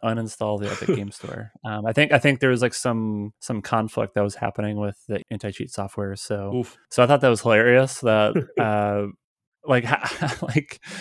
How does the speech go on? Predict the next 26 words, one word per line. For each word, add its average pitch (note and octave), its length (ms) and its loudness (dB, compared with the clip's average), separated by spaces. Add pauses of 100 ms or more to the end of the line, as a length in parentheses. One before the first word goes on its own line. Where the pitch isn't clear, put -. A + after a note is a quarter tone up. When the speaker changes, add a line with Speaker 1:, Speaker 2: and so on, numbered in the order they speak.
(400)
Speaker 1:
that's - 180 2
gotta G3+ 160 8
be, D3 80 10
like, A#2 140 10
illegal, B2 320 6
right? A#2 280 6
Where B2+ 120 10
it's A2 200 6
like, C#3 140 10
<laughs> D3+ 160 4
you F#3 80 12
can't, - 420 -2
you D#3 180 6
can't, D#3 360 4
you C#3+ 140 2
can't C3+ 320 -2 (240)
get D#3 100 6
a C#3+ 80 6
game C3+ 240 4
to C3 80 0
start A#2+ 320 2
unless A#2 260 -2
you A#2 300 -2
uninstall A#2+ 580 2
your A#2 140 0
competitor's A2+ 960 -2